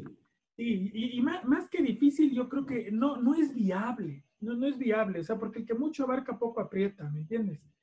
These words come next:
Y yo veo que una receta del fracaso es no tener foco. Si vos ves lo que llaman, como en matemáticas, ¿no? El común denominador de las personas que logran emprender con éxito es que le dan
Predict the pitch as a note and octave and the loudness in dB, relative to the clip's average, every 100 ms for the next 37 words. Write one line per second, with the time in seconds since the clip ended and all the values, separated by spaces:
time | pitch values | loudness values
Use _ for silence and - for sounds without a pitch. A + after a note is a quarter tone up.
0 | _ _ G3+ G#3+ C4+ C#4 C4 A3+ G3+ G#3 | _ _ -2 2 6 6 6 2 0 2
1 | A#3+ C4 A3 G3 A#3+ B3 G#3 F#3 - E3+ | 0 2 0 0 -2 0 0 -2 -4 -6
2 | D#3+ A3 C4+ D#4 - - _ _ _ _ | -4 -4 0 0 0 -2 _ _ _ _
3 | _ - F3+ F3 G#3 - F#3 F#3+ F3+ - | _ -2 0 2 2 2 2 2 0 -2
4 | F#3 - D3 F#3+ F3 C#4 A3 B3+ A#3 G3+ | -4 -4 -10 -4 2 2 4 2 0 -6
5 | F3+ F3 E3+ F#3+ G#3 G3 D3+ - _ _ | -6 -6 -2 0 0 0 -2 -8 _ _
6 | - G3 G#3 G3 G3 F3+ G3 - G3 F3 | -2 2 6 4 4 0 0 -2 -8 -8
7 | E3 E3+ E3 G#3+ G3 G3+ D4 E4 D4+ B3 | -6 -6 0 4 8 8 6 2 0 2
8 | G3+ G3 F3+ E3+ E3+ E3+ - _ _ _ | 2 2 0 -4 -4 -4 -4 _ _ _
9 | _ _ _ _ F3+ F#3 - F#3+ E3 A3 | _ _ _ _ -2 -2 0 -4 -4 -2
10 | B3 B3 - - F3 D#3+ E3 A#3 A3+ F3+ | 2 2 0 -6 -4 -2 4 4 4 0
11 | D3+ - F3+ F3 F3 E3+ G#3 A3 F#3 F3 | -4 -6 -8 -6 -6 -2 -2 -2 -6 -8
12 | G3 C4 B3 C4 A#3 - _ G3 - F#3+ | -8 -10 -6 -4 -4 -8 _ -14 -12 -8
13 | E3 F3 F3 | -6 -4 -8